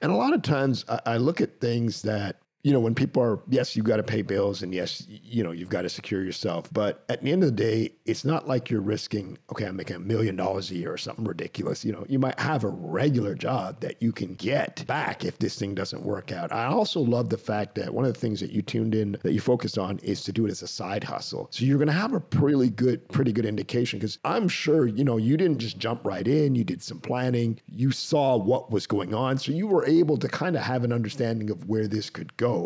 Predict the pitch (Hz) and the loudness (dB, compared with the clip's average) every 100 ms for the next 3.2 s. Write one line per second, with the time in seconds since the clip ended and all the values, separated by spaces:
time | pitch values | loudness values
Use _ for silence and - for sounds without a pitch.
0 | - - - 113 - 113 98 123 110 90 | -4 -4 -4 -4 -4 -4 -2 -2 -2 0
1 | - 104 90 90 101 85 - 110 139 113 | 0 -2 -2 -4 -4 -6 -6 -2 0 0
2 | 90 87 92 - 165 78 - - 123 110 | -2 -6 -8 -4 -2 -4 -6 -2 2 4
3 | 104 | 4